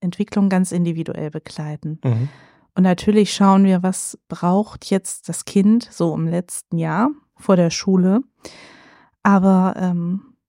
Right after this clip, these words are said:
Speaker 1: man darf sich das jetzt nicht so vorstellen, dass man jetzt extreme Programme da auffährt oder
Speaker 2: Mhm.
Speaker 1: ganz, ganz gezielte Arbeit macht.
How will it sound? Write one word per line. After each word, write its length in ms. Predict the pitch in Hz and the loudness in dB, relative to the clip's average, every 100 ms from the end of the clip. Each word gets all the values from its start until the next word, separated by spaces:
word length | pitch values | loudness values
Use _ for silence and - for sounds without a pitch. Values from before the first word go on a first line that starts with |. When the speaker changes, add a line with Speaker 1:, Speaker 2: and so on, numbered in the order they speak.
| _ | _
Speaker 1:
man 340 | 190 180 180 - - | 0 2 0 -4 -2
darf 160 | 185 | -2
sich 160 | - 185 | 0 0
das 180 | 180 - | 0 -2
jetzt 200 | 175 - | -4 -4
nicht 120 | 170 | -2
so 160 | - 190 | 0 -2
vorstellen, 520 | - 180 - 175 170 | 0 -2 0 -2 -2
dass 200 | 175 - | -4 -4
man 140 | 175 175 | -2 -2
jetzt 420 | 170 - - - _ _ _ _ | -4 -6 -14 -16 _ _ _ _
extreme 680 | 175 - - - 175 180 175 | -12 -10 -8 0 2 2 0
Programme 680 | - 175 - - 175 208 185 | -4 -8 -8 -2 4 4 4
da 180 | 147 | -2
auffährt 800 | - 160 180 - 160 151 151 - | -4 -6 -8 -8 -6 -4 -6 -8
oder 340 | 165 143 - 110 | -4 0 2 0
Speaker 2:
Mhm. 60 | - | 0
Speaker 1:
ganz, 420 | 170 214 214 - | 2 2 2 -2
ganz 380 | 165 165 196 - | -2 0 -2 -4
gezielte 540 | - - 208 190 - | -10 -4 0 2 0
Arbeit 440 | - 180 - - - | 0 -2 -4 -8 -4
macht. 380 | 175 - - | -2 -2 -10